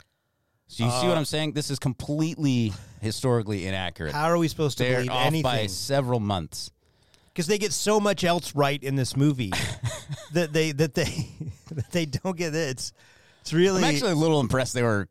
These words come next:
Speaker 1: kinda close. Um, through nineteen seventy-one, there are twenty-nine groups that go to Thailand, and there is, in all of them, I checked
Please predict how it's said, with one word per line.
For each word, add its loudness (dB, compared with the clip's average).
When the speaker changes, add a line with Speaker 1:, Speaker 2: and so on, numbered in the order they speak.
Speaker 1:
kinda -4
close. -2
Um, 2
through 0
nineteen 0
seventy-one, 2
there 2
are 0
twenty-nine -2
groups 0
that -6
go -2
to -6
Thailand, -6
and -4
there -2
is, -4
in -2
all 2
of -2
them, -2
I -6
checked -6